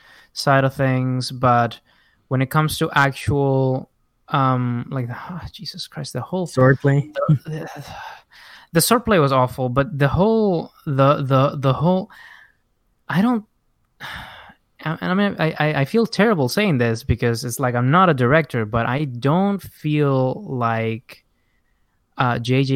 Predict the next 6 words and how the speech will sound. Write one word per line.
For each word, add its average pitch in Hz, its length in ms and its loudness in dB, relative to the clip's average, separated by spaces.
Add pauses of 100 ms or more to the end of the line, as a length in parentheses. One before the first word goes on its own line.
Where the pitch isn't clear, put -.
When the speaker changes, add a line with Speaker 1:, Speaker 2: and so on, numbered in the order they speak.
(200)
Speaker 1:
Abrams 110 600 -4
is 107 140 -8
a 107 80 -6
good 110 300 -2
director. 113 600 -2 (1300)
Like, 131 420 2